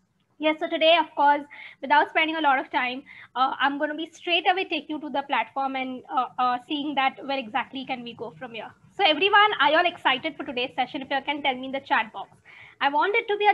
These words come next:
two-way conversation. Let's, let's try and have, interact with each other, and, and whatever one hour, one hour, fifteen minutes we are together, let's try and get how much ever we can from today's class. I'll try to make it as practical as possible so that you all can pick up real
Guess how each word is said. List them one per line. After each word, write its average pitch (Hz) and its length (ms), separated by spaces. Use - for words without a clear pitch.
two-way 359 260
conversation. 330 880
Let's, 294 260
let's 311 220
try 311 260
and 359 120
have, 294 380
interact 294 420
with 262 120
each 285 220
other, 262 400
and, 254 300
and 285 160
whatever 285 320
one 269 240
hour, 285 280
one 262 180
hour, 277 120
fifteen 277 320
minutes 269 220
we 254 120
are 262 140
together, 262 560
let's 294 320
try 277 280
and 277 160
get 269 180
how 262 180
much 262 240
ever 262 140
we 247 160
can 226 260
from 247 180
today's 214 280
class. - 200
I'll 311 180
try 349 220
to 427 180
make 370 180
it 349 100
as 339 320
practical 359 480
as 180 120
possible 277 500
so 339 120
that 320 220
you 330 80
all 311 180
can 349 380
pick 349 180
up 381 200
real 302 440